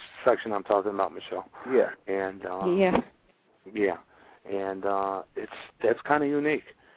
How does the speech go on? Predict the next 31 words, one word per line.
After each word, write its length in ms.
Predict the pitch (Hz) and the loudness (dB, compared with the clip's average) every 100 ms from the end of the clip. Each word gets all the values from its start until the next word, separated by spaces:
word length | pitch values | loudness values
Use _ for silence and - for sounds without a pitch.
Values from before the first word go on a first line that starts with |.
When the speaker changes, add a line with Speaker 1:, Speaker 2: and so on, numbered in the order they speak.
| - _ | -20 _
Speaker 1:
And, 360 | 92 98 98 98 | -4 -2 -4 -4
uh, 600 | 95 92 92 95 85 85 - - _ _ _ _ 92 | -6 -4 -6 -8 -12 -14 -18 -20 _ _ _ _ -10
every 240 | 98 110 | -6 -4
time 220 | 113 110 | -2 -2
we 140 | 104 104 | 0 2
have 220 | 110 - | 2 0
people 280 | 117 120 - | -4 -2 -2
there, 220 | 90 90 | -2 -4
that's 240 | 92 90 - | -4 -8 -8
what 140 | 90 | -6
I 160 | 90 87 _ _ - | -6 -8 _ _ -6
recommend 420 | 107 - 101 101 | -4 -2 -2 -4
them 160 | 98 95 | -4 -6
to 80 | 95 | -2
do. 260 | 98 123 92 | -2 -2 -6
Just 140 | - | -4
go 120 | 104 | 0
up 100 | 95 | 0
there 220 | 98 104 | 0 -4
and 140 | 101 101 | -6 -8
observe 540 | 101 95 95 113 135 95 - - - - - _ | -10 -4 2 4 4 0 -10 -20 -20 -20 -20 _
with 140 | 92 | -6
the 80 | 98 | -4
camera 360 | - 113 123 110 _ _ - | -2 -2 -4 -10 _ _ -8
without 340 | 92 95 92 90 | -6 0 0 0
no 120 | 95 | -4
lights, 300 | 95 101 104 - | -2 -2 -4 -8
no 140 | 95 - | -8 -6
flash. 260 | 107 107 - - _ _ _ _ _ _ - | -8 -8 -16 -20 _ _ _ _ _ _ -18
And, 380 | 95 98 98 | -16 -16 -20
uh, 160 | 101 | -20